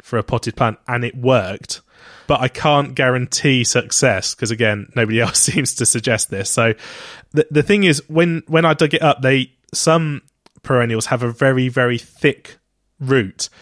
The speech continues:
which is easy to chop in half, and others, they just tease apart quite easily when you dig them up. But this, the roots weren't really large enough to chop up into large sections, with a s-, at least with a spade,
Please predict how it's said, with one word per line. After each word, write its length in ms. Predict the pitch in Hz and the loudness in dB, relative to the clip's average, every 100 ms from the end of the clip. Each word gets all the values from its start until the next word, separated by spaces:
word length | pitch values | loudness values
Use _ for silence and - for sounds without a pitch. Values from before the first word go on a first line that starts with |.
| _ | _
which 180 | 131 123 | -4 -4
is 140 | 120 - | -4 -2
easy 340 | 160 156 123 117 | 0 2 0 -2
to 140 | - | -6
chop 280 | - 131 - | -4 -4 -4
in 280 | 123 123 127 | -6 -6 -6
half, 460 | - 135 175 - _ _ - | 0 0 0 -4 _ _ -8
and 140 | 143 - | -6 -2
others, 480 | 156 143 131 120 - | 0 2 2 0 -2
they 160 | 135 | -2
just 220 | 123 120 - | -2 -4 -2
tease 260 | 139 123 | 0 0
apart 380 | 117 - 123 - | -2 2 2 0
quite 260 | - 101 110 | -4 -6 -6
easily 380 | 104 101 95 | -6 -6 -6
when 140 | 98 101 | -8 -8
you 100 | 101 | -6
dig 220 | 110 101 | -6 -6
them 140 | 104 | -6
up. 200 | 101 98 - - - - | -6 -8 -12 -20 -20 -4
But 160 | 135 143 | -2 2
this, 240 | 175 - | 2 2
the 100 | 160 | 2
roots 320 | 156 202 - | 2 2 2
weren't 160 | 160 156 | 0 2
really 280 | 151 143 139 | 0 2 2
large 400 | 139 147 151 - | 2 2 2 -2
enough 200 | 147 - | -6 -6
to 100 | - | -8
chop 280 | - 143 - | -6 -4 -4
up 160 | 131 | -4
into 240 | 135 131 135 | -4 -4 -2
large 300 | 135 139 - | 0 0 0
sections, 600 | 147 - - 175 180 - - - _ _ 143 | -2 -2 -2 -2 -2 -8 -14 -20 _ _ 0
with 180 | 143 | 2
a 20 | 131 | 2
s-, 200 | - - | 0 -2
at 100 | 139 | 0
least 220 | 147 - | 2 2
with 100 | 135 | 0
a 40 | 120 | 0
spade, 600 | - - 127 104 104 | 0 0 0 0 -6